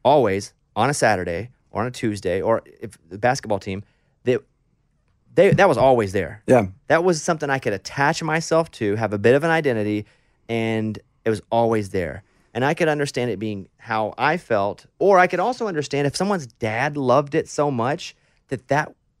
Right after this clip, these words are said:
Speaker 1: even if it's, if you don't think it, and like, "I just love it 'cause my dad," maybe that's a reason you, you felt it early and you've held on to it.
Speaker 2: Oh, yeah. I think definitely all of that. Um, it felt like tradition in a way.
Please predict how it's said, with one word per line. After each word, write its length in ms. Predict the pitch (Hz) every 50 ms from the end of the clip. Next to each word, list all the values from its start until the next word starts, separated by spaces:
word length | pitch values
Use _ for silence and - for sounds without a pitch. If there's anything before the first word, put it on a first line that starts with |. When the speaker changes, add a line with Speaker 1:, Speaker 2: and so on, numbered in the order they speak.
| _ -
Speaker 1:
even 380 | 147 170 214 226 226 247 233 226
if 300 | 220 220 208 - - -
it's, 500 | 196 190 185 180 - - - - - _ _ _ _ _ _ _ _ _ _ _ _ _ _ _ _ _ _ _
if 180 | - 151 143 -
you 80 | 170 165
don't 320 | 147 160 160 151 - -
think 420 | _ _ - 147 139 139 - -
it, 200 | 127 117 104 - _ _ _ _ _ _ _ _ _ _ _ _ _ _ -
and 140 | 110 107 123
like, 160 | 120 107 101
"I 140 | 107 110 120
just 120 | 110 110
love 140 | 123 123 117
it 60 | 113
'cause 100 | - 117
my 80 | 104 101
dad," 260 | 98 104 123 131 123 117
maybe 260 | 127 147 160 196 190
that's 220 | 165 160 165 -
a 40 | 151
reason 300 | 143 143 139 131 139 123
you, 80 | 120 113 107 -
you 60 | 127
felt 300 | - - - 131 113 -
it 40 | 98
early 240 | 98 117 131 135 131
and 80 | 117
you've 100 | 110 104
held 180 | 120 110 104 107
on 180 | 120 147 143 -
to 120 | - 95
it. 40 | 90
Speaker 2:
Oh, 100 | 180 180
yeah. 360 | 165 135 113 - - 90 -
I 100 | - 139
think 300 | 143 - - 120 104 -
definitely 560 | 98 104 95 90 - 98 87 - 87 90 101 -
all 240 | - 98 98 95
of 140 | 90 80 87
that. 280 | 98 90 90 76 - - _ _ _ -
Um, 480 | 101 98 95 92 92 87 87 85 85 90 _ _ _ _ _ _ _ _ _ _ _ _ _ _ _ _ -
it 140 | 123 120 -
felt 260 | - 127 120 107 -
like 180 | 113 113 - -
tradition 640 | - - 113 98 110 110 104 - 131 113 113 120
in 100 | 123 127 120
a 60 | 110
way. 300 | 107 107 110 110 107 107